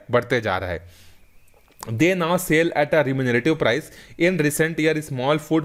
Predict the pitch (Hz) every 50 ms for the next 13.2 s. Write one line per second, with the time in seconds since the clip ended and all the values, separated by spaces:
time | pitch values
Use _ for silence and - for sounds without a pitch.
0 | - 143 139 - 127 113 - 147 151 147 - 139 127 131 143 143 - 139 131 123
1 | 139 147 147 - 139 120 110 135 127 - - 143 - - 117 110 - 143 135 120
2 | 143 131 - - - 147 151 156 139 120 123 135 143 143 - 123 120 139 135 113
3 | 107 104 113 113 107 - - - - - - - - 139 131 - - 180 170 160
4 | 156 147 147 156 156 151 143 131 139 147 147 160 151 143 143 151 147 143 - 147
5 | 143 151 147 - - 151 156 160 151 - 135 127 120 127 131 147 143 - 160 156
6 | 151 - 175 156 131 131 135 135 175 196 185 - - 170 165 160 147 - - -
7 | 156 143 147 180 208 - - - - - - 143 139 - - 180 156 147 147 -
8 | 139 139 151 151 143 135 131 143 - 156 - - - 127 123 135 139 135 135 147
9 | 131 123 131 143 - - 113 113 - - 131 135 - - 135 117 110 107 101 107
10 | 110 117 113 101 101 95 90 85 90 82 - - - - - - - - - -
11 | 131 151 151 - 160 156 175 185 185 190 - 165 160 151 156 151 160 170 170 -
12 | - - 147 156 165 147 131 147 151 160 160 160 - - - _ - 147 135 117
13 | 131 151 156 160